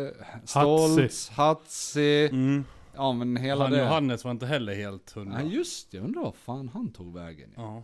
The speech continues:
Speaker 2: Flyttade till Uppsala, tror jag.
Speaker 3: Eh, nej, det, det där är ju otroligt m-, mäktiga människor.
Speaker 2: Ja, men jag kan ju säga så här. Om,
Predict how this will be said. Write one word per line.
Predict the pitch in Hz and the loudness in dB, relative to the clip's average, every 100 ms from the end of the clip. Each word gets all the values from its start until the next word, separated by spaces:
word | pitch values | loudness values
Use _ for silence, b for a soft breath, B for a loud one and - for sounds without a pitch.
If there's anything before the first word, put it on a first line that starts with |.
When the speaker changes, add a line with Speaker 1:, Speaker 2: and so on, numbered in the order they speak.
| _ | _
Speaker 2:
Flyttade | - 147 110 | -16 -14 -10
till | 120 | -12
Uppsala, | 160 - 208 85 | -10 -12 -12 -14
tror | 82 78 | -20 -20
jag. | _ _ _ _ _ _ _ _ - 113 | _ _ _ _ _ _ _ _ -12 -8
Speaker 3:
Eh, | 104 101 101 101 104 - | -8 -8 -8 -8 -10 -14
nej, | - 120 131 | -10 -6 -6
det, | 117 135 | -6 -8
det | 123 | -6
där | 127 190 | -4 -4
är | 110 | -4
ju | 113 | -6
otroligt | 117 113 - 131 95 | -10 -12 -12 -10 -10
m-, | 98 107 95 64 64 - - - | -10 -10 -12 -16 -20 -20 -20 -20
mäktiga | - 120 117 135 - 113 | -14 -10 -8 -8 -10 -10
människor. | 107 117 120 107 92 - | -8 -8 -8 -10 -14 -10
Speaker 2:
Ja, | 131 | -2
men | 151 | -2
jag | 160 | 0
kan | 175 | 0
ju | |
säga | 180 202 | 2 2
så | 170 | 4
här. | 131 127 160 | 2 2 2
Om, | 190 | 2